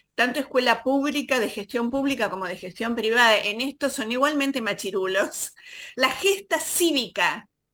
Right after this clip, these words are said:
más importante de lo que significa la ciudadanía, que es poder votar y ser votada, eso no te lo cuentan. Te cuentan que San Martín, que la guerra, que los Andes, que Moreno, que se murió en el barco, que Sarmiento,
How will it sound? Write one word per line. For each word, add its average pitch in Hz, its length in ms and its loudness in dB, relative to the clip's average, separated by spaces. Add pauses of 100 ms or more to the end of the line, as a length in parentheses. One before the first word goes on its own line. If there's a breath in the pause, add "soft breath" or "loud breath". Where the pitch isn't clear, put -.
(220)
más 311 380 0
importante 247 840 0
de 180 100 -4
lo 180 120 -2
que 185 120 -8
significa 220 580 -2
la 254 140 2
ciudadanía, 196 1080 -2 (360 soft breath)
que 254 180 4
es 311 140 -6
poder 294 360 4
votar 277 380 2
y 269 80 -4
ser 254 260 -2
votada, 214 720 0 (320 soft breath)
eso 403 360 2
no 349 200 0
te 330 120 -6
lo 269 160 2
cuentan. 196 500 -4
Te 285 140 -4
cuentan 277 500 4
que 262 120 -4
San 269 200 -2
Martín, 262 480 0
que 262 120 2
la 254 120 2
guerra, 254 400 2
que 247 80 -2
los 247 240 -6
Andes, 254 300 -2
que 254 80 -4
Moreno, 247 560 -2
que 233 100 -4
se 240 120 -8
murió 233 260 -2
en 247 80 -2
el 240 100 -2
barco, 247 400 0
que 233 100 -4
Sarmiento, 233 600 -2